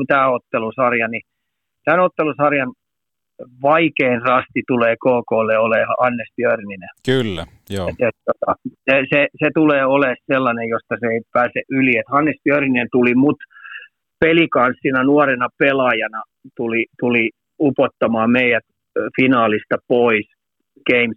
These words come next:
Speaker 1: seiskasta. Se oli sen ottelusarjan paras aloittaja, paras kahden suunnan pelaaja, innostava. Me ei pystytty vastaamaan yhdeksäntoistavuotiseen Hannes Björniseen, joka niinku ei ole mitään tekemistä K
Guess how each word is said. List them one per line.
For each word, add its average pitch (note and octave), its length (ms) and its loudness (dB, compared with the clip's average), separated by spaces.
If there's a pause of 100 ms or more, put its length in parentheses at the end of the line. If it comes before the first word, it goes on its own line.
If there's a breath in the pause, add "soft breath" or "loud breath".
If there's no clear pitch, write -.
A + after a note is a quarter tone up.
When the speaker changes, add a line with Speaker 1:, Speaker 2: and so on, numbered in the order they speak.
Speaker 1:
seiskasta. A#2+ 640 -2 (140)
Se - 80 -4
oli A#2+ 180 0
sen A#2 100 0
ottelusarjan G#2+ 760 0
paras A#2 320 0
aloittaja, A2+ 600 0
paras A2+ 340 2
kahden A2+ 300 2
suunnan G#2+ 280 -2
pelaaja, A2 420 0
innostava. A#2 540 0
Me A#2+ 120 2
ei A#2 160 2
pystytty A2+ 400 -2
vastaamaan A2 640 0 (580 loud breath)
yhdeksäntoistavuotiseen A#2 1120 0
Hannes A#2+ 340 2
Björniseen, A#2 600 0 (640)
joka B2+ 240 2
niinku B2 260 0
ei B2 120 2
ole A#2+ 80 0
mitään B2+ 340 0
tekemistä A#2 460 -4
K - 120 -4